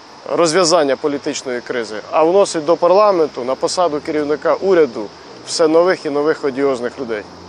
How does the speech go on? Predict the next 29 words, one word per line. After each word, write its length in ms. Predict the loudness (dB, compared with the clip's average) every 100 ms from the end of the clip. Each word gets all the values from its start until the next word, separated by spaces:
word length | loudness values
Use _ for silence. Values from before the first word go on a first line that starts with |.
| -20 -20 -20 -20 -20 -14 -2
Парламент 520 | 2 4 4 2 0
має 240 | 2 2 2
бути 460 | 0 -4 -2 -6 -6
заблокований 840 | -4 0 2 2 0 2 2 2 -2
по 160 | -6 -6
периметру, 640 | 0 2 2 -2 -4 -8 -8 -20 -20 -8
і 360 | -4 -2 -2 -6 -10
всі 200 | -4 -4
ті, 200 | -2 -4
хто 180 | 0 0
в 60 |
ньому 240 | 2 2 2
приймають 440 | 2 2 4 2
рішення, 460 | -2 -4 -4 -4 -6 -10 -2
і 80 | 4
влада, 400 | 6 6 4 2
і 120 | 2
опозиція, 600 | 0 -2 -4 -6 -6 -8 -4
повинні 420 | -2 0 0 -2
бачити 600 | 0 0 0 -6 -8 -8
фізичну 580 | -4 -2 0 0 -2 -8
присутність 640 | -8 -8 -8 -8 -10 -8
людей, 360 | -8 -2 -2 -2 -8 -18 -14
які 220 | -8 -6
протестують 760 | 0 0 2 -4 -4 -4 -4
проти 440 | -6 -6 -6 -6 -8 -10 -20 -12
такої 440 | -4 -2 4 4 4
роботи 420 | 2 0 -4 -4
парламенту, 720 | 0 2 2 2 -4 -6 -12